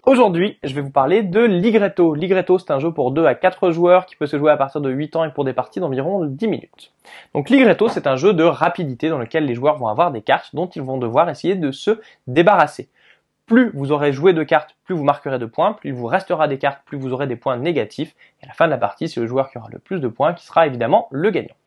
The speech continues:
Alors voyons voir tout de suite comment cela va se passer. Eh bien dans la boîte, nous allons trouver quatre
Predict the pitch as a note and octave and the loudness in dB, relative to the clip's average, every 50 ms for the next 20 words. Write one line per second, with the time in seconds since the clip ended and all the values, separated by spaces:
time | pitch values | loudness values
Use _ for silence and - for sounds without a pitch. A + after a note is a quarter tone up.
0 | _ - - B2 - A3 A#3 G#3+ F#3+ F3 - - D3 C#3 - A3 G#3+ - D#3+ D#3 | _ 0 0 2 4 4 4 4 4 2 2 -2 -8 -8 -8 -8 -6 -6 -6 -6
1 | D#3 - C#3+ C#3 F#3 - - - - - - - _ _ _ - C4 B3 D4 B3+ | -6 -4 -4 -4 -4 -4 -6 -12 -12 -14 -20 -20 _ _ _ 2 4 6 6 6
2 | G#3+ E3+ C#3+ C#3 D#3+ A3+ B3+ B3 A#3+ A#3+ C4+ B3 G#3+ F#3+ E3+ - - C#3+ D3 G3 | 8 6 6 6 6 4 4 4 2 2 2 4 2 2 0 -2 -2 0 0 0
3 | A3 - - - C4+ C4+ - - | 0 2 2 0 0 0 -2 -16